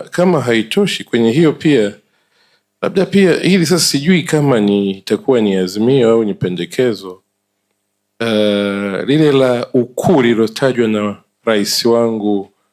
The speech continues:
Mister Mwabukusi, eh, labda li-, liongezewe kwamba liendane na, na,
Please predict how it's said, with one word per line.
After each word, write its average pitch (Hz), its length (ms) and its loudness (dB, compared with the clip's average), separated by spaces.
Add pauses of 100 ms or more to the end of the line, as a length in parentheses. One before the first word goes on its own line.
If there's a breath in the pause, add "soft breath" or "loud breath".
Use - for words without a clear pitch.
(220)
Mister 104 360 -4
Mwabukusi, 98 920 -2 (880)
eh, 107 440 0
labda 180 280 0
li-, 151 380 2 (140)
liongezewe 139 920 2
kwamba 127 500 -2
liendane 117 880 0
na, 107 280 -6 (600 soft breath)
na, 110 580 -2